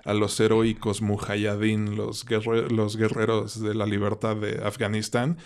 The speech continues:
que al final te-, serían los que terminaron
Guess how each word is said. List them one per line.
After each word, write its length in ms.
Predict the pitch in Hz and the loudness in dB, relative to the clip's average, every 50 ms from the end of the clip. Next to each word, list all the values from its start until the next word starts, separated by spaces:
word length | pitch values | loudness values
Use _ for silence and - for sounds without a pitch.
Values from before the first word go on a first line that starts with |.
| - - - - - _ | -18 -20 -20 -20 -18 _
que 400 | - - 104 101 101 98 101 101 | -4 -2 0 0 2 2 2 2
al 160 | 101 98 101 101 | 2 2 2 2
final 380 | - 113 104 104 110 110 110 | 0 0 0 0 0 0 0
te-, 180 | 110 123 120 - | 0 -2 -2 0
serían 400 | - - 110 110 107 104 110 110 | -2 0 0 0 0 0 0 -2
los 140 | 101 95 - | -4 -4 -6
que 180 | - 98 101 | -6 -6 -6
terminaron 1120 | - - 110 107 104 104 104 104 104 104 107 107 107 101 101 107 120 - - - - - | -4 -4 -2 -2 0 -2 -2 -2 0 0 0 -2 -2 -2 -4 -4 -4 -6 -6 -8 -10 -12